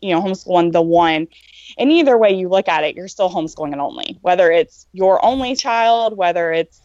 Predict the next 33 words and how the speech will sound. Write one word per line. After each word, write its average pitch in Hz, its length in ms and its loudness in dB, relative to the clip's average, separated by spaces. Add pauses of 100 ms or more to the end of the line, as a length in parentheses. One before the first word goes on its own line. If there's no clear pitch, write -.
a 165 100 -6
younger 208 460 -4
k-, - 200 -20
child, 208 600 0
whether 175 220 0
it's 165 260 -8 (360)
'cause 185 180 0
the 180 140 0
other 185 200 2
ones 180 240 -4
are 180 80 -4
in 165 80 -4
public 180 300 -4
school 170 260 -4
and 160 80 -4
only 165 220 0
one 175 260 0
needs 170 240 0
your 170 80 -4
attention 165 380 -4
at 139 80 -6
home, 247 480 4 (300)
or 180 120 2
you're, 165 460 2 (140)
you 202 100 -6
know, 226 80 -2
grandparent 220 680 0
homeschooling. 202 580 -2
Either 220 240 2
way, 175 300 2
homeschooling 208 400 -8
an 180 60 -8
only 180 380 -6